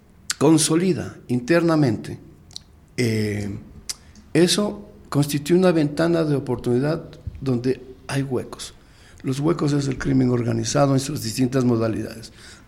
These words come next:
<clears throat> Un ejemplo rápido. Cuando México se inserta a través del, em, de su t-, Tratado de Libre Comercio con Estados Unidos y Canadá en el año noventa y cuatro,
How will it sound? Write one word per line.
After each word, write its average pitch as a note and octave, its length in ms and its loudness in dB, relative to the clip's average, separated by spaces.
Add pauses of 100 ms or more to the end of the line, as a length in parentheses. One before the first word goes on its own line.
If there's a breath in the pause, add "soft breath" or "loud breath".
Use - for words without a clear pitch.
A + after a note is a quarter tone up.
(120)
<clears throat> - 460 -4
Un F3 160 6
ejemplo C#3+ 360 2
rápido. F2+ 400 -8 (520 loud breath)
Cuando C#3 280 2
México E3 440 2
se C3+ 120 2
inserta C3+ 360 0
a A#2 60 0
través B2 340 2
del, A#2 280 0
em, F#2+ 120 -4 (960 loud breath)
de A2 140 0
su A2+ 200 -2
t-, - 200 -8
Tratado A#2+ 480 2
de A#2 80 2
Libre A#2+ 220 0
Comercio A2+ 380 -4
con G2+ 80 -6
Estados A2+ 400 -2
Unidos G#2+ 380 -2
y G#2+ 60 -6
Canadá A2 440 -4
en A#2 80 -4
el A#2 100 -2
año B2 160 0
noventa A#2 380 2
y - 20 -4
cuatro, A#2 460 -2